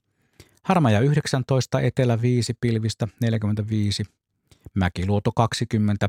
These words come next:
etelä-lounas neljä. Bokashar kaksikymmentä, länsi-lounas seitsemän, pilvistä neljäkymmentäkuusi,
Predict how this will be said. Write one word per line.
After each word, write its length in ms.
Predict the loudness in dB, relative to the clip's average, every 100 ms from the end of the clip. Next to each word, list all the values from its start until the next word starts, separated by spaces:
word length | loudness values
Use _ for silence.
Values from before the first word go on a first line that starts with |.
| -4
etelä-lounas 800 | -4 0 2 2 2 2 0 -4 -6
neljä. 640 | -2 0 0 -2 -4 -10 -14 _ _ _ _ _ _ -20 _ _ _ _ _ _ 0
Bokashar 500 | 2 0 2 0 0
kaksikymmentä, 720 | 0 -2 -2 0 2 2 2 -2 0
länsi-lounas 640 | 2 2 2 2 2 0 -2
seitsemän, 560 | -2 -2 -2 0 0 0
pilvistä 460 | 0 0 -2 -2 -4 -2
neljäkymmentäkuusi, 880 | 0 0 0 -2 -4 -2 -2 -2